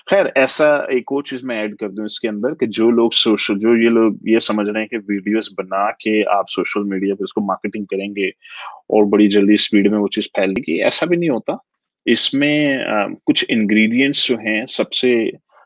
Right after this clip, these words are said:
अ, मैं openly सबको बताता हूँ कि मेरी खाली marketing की कॉस्ट जो है वो दस से पन्द्रह हज़ार US dollar है।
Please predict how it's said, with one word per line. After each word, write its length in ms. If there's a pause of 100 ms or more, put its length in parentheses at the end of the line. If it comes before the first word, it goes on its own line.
(140)
अ, 240
मैं 440
openly 360
सबको 300
बताता 380
हूँ 80
कि 100
मेरी 520
खाली 420
marketing 540
की 80
कॉस्ट 360
जो 60
है 60
वो 80
दस 240
से 60
पन्द्रह 260
हज़ार 280
US 360
dollar 280
है। 220